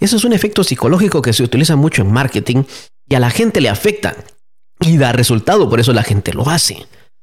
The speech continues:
Pero ahora yo te digo esto, no lo tires a nueve noventa y nueve. Si te vas a tirar a ofrecer, a ofrecer algo al mercado chino hablante,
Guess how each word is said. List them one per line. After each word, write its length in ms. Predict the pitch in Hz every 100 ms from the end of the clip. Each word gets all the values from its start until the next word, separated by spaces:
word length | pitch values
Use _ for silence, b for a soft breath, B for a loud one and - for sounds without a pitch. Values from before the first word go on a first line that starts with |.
| - - - - -
Pero 140 | 117 117
ahora 120 | 113
yo 80 | 107
te 120 | 101
digo 220 | 104 117
esto, 240 | 143 - - B - - -
no 100 | 147
lo 80 | 156
tires 240 | 156 170 127
a 60 |
nueve 180 | 117 147
noventa 320 | 131 107 76
y 20 |
nueve. 300 | 113 143 - -
Si 200 | - 107
te 140 | 95
vas 180 | 117 196
a 80 | 254
tirar 240 | 147 123
a 40 | 101
ofrecer, 440 | 98 - - - -
a 80 | 98
ofrecer 340 | 101 98 120
algo 360 | 123 110 98 - - - -
al 160 | 110
mercado 400 | 98 98 131 107
chino 320 | 95 - 104 90
hablante, 540 | 123 131 101 117 135